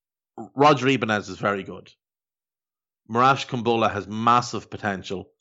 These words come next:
Chris Smalling, he knows well from, um, from when they were together at United. Gianluca Mancini is a solid centre-back. So he's got centre-backs he can work with. He's got Pellegrini in midfield, who's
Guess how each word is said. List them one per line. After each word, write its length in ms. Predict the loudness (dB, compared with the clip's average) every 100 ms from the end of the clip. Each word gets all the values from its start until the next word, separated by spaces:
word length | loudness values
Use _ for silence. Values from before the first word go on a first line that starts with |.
| _ _ _ _
Chris 220 | 0 0 2
Smalling, 420 | 0 2 2 -2
he 180 | -6 -4
knows 400 | -2 -2 -4 -2
well 480 | 0 2 0 -8 _ _ _
from, 420 | -6 -2 -2 -4 -4
um, 560 | 0 0 -2 -6 -10 -12
from 120 | -8
when 120 | -4
they 60 | -4
were 60 |
together 540 | -6 -2 0 0 -4 -6 _ _ _ _ _ 0
at 220 | 0 0
United. 560 | -6 -6 -6 -8 -12 _ _ _ _ _ _ _ _ _ -10
Gianluca 500 | 0 2 2 0 0
Mancini 520 | 0 -2 -2 -2 -2
is 80 | -6
a 60 | -10
solid 440 | 0 2 2 0
centre-back. 560 | -2 -2 -4 -8 -8 -10
So 120 | -10
he's 120 | -4
got 300 | 2 2 2
centre-backs 680 | -2 -2 -2 -8 -10 -12 -14
he 80 |
can 220 | -14 -12 -6
work 260 | -6 -6
with. 160 | -12 -12 -14 _ _ _ _ _ _ _ _ _ _ _ _
He's 180 | -4 2
got 280 | 2 2
Pellegrini 640 | 2 4 6 4 0 0 -4
in 120 | -6
midfield, 500 | -8 -2 0 0 0
who's 180 | -4